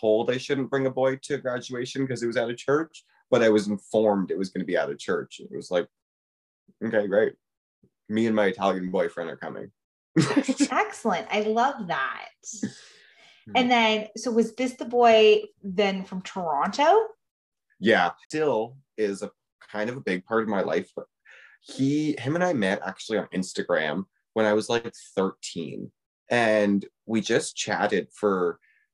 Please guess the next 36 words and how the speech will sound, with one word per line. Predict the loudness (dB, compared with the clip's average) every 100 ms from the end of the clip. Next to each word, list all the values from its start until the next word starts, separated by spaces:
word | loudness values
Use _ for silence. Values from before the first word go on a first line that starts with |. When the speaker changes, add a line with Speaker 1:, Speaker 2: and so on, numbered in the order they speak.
| _ -2
Speaker 1:
like, | -2 -2 -10
two, | -2 2 4 4 4 2 0 -2
almost | 0 0 -2
two | -2 -2
full | 0 2 2
years. | 2 0 0 -2 -8 -18 _ 0
No, | 2 2
a |
year | 2 0
and | -2
a |
half, | -4 -4 -6 -6
'cause | -4
it |
was | -2 0
right | 0
before | -2 -4
graduation | -2 -2 0 -2 -2 -2
that | -4 -4 -8 _ _ _
we | -2 0
met | 0 -2 -4 _
for | -4
the | -2
first | -2 -4 -4
time. | -4 -2 -4 -6 _ _ _ _ _ -4
And | 0 2
then | 0
he | -2 -8
stayed | -6 -2 0 2 0 0
and | 0 0 -2 -6 _ _ -20 -20 _ _ _ _
s-, | -18 -6
went | 0 0 0
to |
graduation | -2 0 0 2 0 0 -2 -2
with | -2 -4
me. | -6 -8